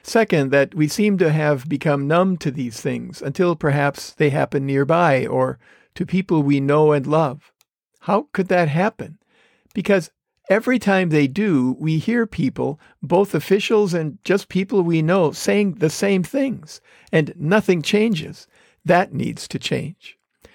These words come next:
Third, we need common sense gun control laws that are also respectful of our rights under the Second Amendment to our Constitution,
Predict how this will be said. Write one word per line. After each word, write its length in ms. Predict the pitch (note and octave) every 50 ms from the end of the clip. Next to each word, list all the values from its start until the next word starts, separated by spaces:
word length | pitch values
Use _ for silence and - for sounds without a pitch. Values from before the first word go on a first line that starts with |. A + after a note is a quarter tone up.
| - - _ _
Third, 300 | - - F3 F#3+ F#3+ E3
we 140 | E3 E3 D#3+
need 260 | D#3 D3+ C#3 C3 -
common 320 | - D#3+ D#3+ D#3+ D#3+ D3+
sense 400 | C3+ - - D3+ C#3+ C3+ C3 -
gun 240 | - - D3+ D#3 D3+
control 420 | D3 D3 - - - - B2 B2
laws 400 | A2+ A#2 A#2+ A#2 A#2 A#2 A#2+ -
that 140 | - C#3+ C3
are 160 | C3 C3+ C3+
also 340 | - E3 F3+ F#3 - - E3+
respectful 680 | D3+ C3+ C3+ A#2+ - - D3 C3+ - - - D3+ C3+ B2
of 100 | B2 C#3
our 140 | C3 B2+ B2
rights 340 | B2+ C3 C3 C3 - - -
under 220 | C#3 C#3 B2+ B2+
the 100 | B2 B2
Second 420 | A#2+ - - D3 C#3 - D3 C3 B2
Amendment 520 | A#2+ B2+ C3+ C#3+ D#3 D3 B2 A2+ A#2+ B2
to 140 | - C3 C3
our 120 | B2+ B2+
Constitution, 920 | - - C3 C3 E3 - - - - - F3+ D3+ C#3+ - - C#3+ - -